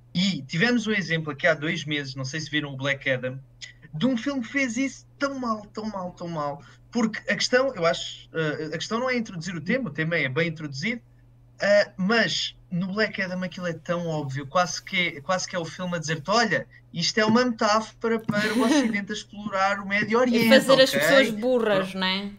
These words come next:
Speaker 1: É, e, e é, epá, tens de acreditar um pouco mais na, na inteligência da tua audiência. Eu acho que a Marvel, especialmente no primeiro Black Panther,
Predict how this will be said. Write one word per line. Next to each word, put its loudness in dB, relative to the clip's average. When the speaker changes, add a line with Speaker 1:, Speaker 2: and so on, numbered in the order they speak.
Speaker 1:
É, 2
e, -12
e -6
é, -8
epá, -8
tens 2
de 0
acreditar -4
um -2
pouco -10
mais -2
na, -6
na -6
inteligência -8
da -8
tua -2
audiência. -6
Eu 0
acho 0
que -2
a 0
Marvel, -2
especialmente 0
no -2
primeiro -2
Black -2
Panther, -4